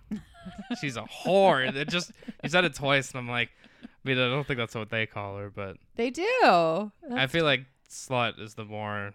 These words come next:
Speaker 2: Oh, is that?
Speaker 1: Well,
Speaker 2: Hmm.
Speaker 1: then adult, adulterer, 'cause she wears the A.
Speaker 2: Yes. Yeah, when she's in
Speaker 1: Even,
Speaker 2: the
Speaker 1: um, is it, who's the teacher? This, I feel like there's a
Speaker 2: Hayden Church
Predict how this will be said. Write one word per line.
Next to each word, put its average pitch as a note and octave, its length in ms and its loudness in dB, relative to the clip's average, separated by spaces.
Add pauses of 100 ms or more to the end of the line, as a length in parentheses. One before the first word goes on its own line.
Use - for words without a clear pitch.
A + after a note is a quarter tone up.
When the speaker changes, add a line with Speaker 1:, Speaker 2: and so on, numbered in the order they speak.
Speaker 2:
Oh, E3 220 -8
is D#3 160 -14
that? A#3 280 -10 (760)
Speaker 1:
Well, G#3 280 -4
Speaker 2:
Hmm. C3 40 -4
Speaker 1:
then C3 300 -2
adult, A2+ 460 -2
adulterer, A#2 840 -6
'cause - 100 -20
she - 140 -20
wears G#2 200 -8
the - 160 -20
A. A2+ 380 -6
Speaker 2:
Yes. F3 480 -2 (460)
Yeah, E3+ 220 -2
when F3 180 -10
she's F3 280 -12 (280)
in C#3 80 -4
Speaker 1:
Even, D#3 240 -4
Speaker 2:
the C#3 80 -2
Speaker 1:
um, A2 440 -4 (1200)
is C3 180 -6
it, D#3+ 200 -4 (100)
who's D#3+ 160 -8
the F3+ 100 -4
teacher? - 520 -10
This, C#3+ 200 -2
I C#3+ 120 2
feel F3 120 -2
like F3+ 140 0
there's D#3 140 -2
a G3 40 0
Speaker 2:
Hayden E3+ 560 -4
Church - 1160 -12